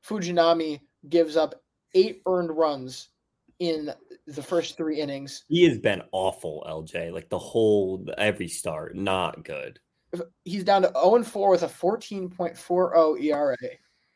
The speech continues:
Speaker 1: It's
Speaker 2: Of course, Oakland finally signs a guy from, like, the Japanese league,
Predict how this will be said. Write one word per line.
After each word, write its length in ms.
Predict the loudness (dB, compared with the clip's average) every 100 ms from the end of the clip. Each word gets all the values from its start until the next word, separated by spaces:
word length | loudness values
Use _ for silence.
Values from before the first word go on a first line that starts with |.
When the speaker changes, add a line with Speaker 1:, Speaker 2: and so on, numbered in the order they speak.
| _ _ _ _ _ _ 2
Speaker 1:
It's 320 | 2 2 6
Speaker 2:
Of 160 | 6 8
course, 300 | 8 8 6
Oakland 440 | 6 6 6 0 2
finally 360 | 0 0 0
signs 400 | -2 -2 -2 0
a 60 | -2
guy 420 | -2 -2 0 -2
from, 460 | -4 -4 -4 -4 -6
like, 180 | -6 -6
the 120 | -8
Japanese 720 | -4 -4 -4 -6 -6 -6 -6
league, 520 | -4 -4 -4 -8 _